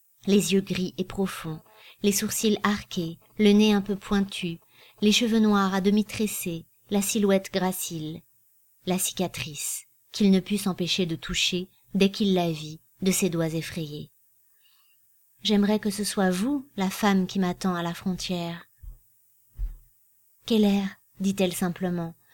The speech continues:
tandis que des larmes de joie mouillaient ses yeux, son visage, et ruisselaient sur les doigts de Keller comme pour les laver de la poussière du voyage. « Quel est ton nom ? »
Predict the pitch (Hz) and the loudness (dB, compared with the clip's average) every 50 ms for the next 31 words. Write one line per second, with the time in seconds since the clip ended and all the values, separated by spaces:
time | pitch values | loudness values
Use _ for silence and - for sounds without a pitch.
0 | _ _ _ - - 202 196 214 233 - 226 175 185 185 185 196 202 202 190 175 | _ _ _ 0 2 2 2 2 2 0 0 2 2 4 4 6 4 4 2 0
1 | 160 175 170 175 185 196 196 196 185 175 165 170 165 - - 165 160 156 156 156 | -2 -2 -2 -2 0 2 2 2 2 2 0 -2 -2 -2 -4 -4 -4 -4 -4 -4
2 | 165 165 170 196 - - 190 180 175 185 170 160 170 165 170 170 170 - - - | -4 -6 -6 -6 -6 -4 -2 0 0 0 0 2 2 2 2 0 -2 -4 -6 -8
3 | - - - - - 214 214 208 214 240 233 - 254 226 240 254 - - 226 202 | -14 -20 -8 0 4 4 4 6 4 2 2 2 4 4 4 2 2 0 0 2
4 | 196 190 190 190 220 214 185 185 - 190 185 180 185 190 196 208 202 - - 196 | 2 2 2 2 2 2 0 -2 -2 0 0 2 2 2 2 0 -2 -2 0 0
5 | 190 190 190 190 180 180 175 170 175 170 175 165 190 185 185 170 165 170 - - | 0 0 0 0 0 0 0 2 2 0 0 0 0 0 0 0 -2 -2 -4 -4
6 | 160 - - - 175 165 165 160 156 156 165 160 160 160 156 151 151 151 151 160 | -4 -4 -2 0 -2 -2 -2 -4 -4 -2 -2 -2 -2 -2 -4 -4 -6 -6 -6 -6
7 | 165 - _ _ _ _ _ _ _ _ _ _ _ _ _ _ _ _ _ _ | -6 -8 _ _ _ _ _ _ _ _ _ _ _ _ _ _ _ _ _ _
8 | _ _ _ _ - 277 277 311 311 - - 233 214 196 185 185 196 | _ _ _ _ -8 -6 -4 -4 -2 0 4 6 6 6 6 4 2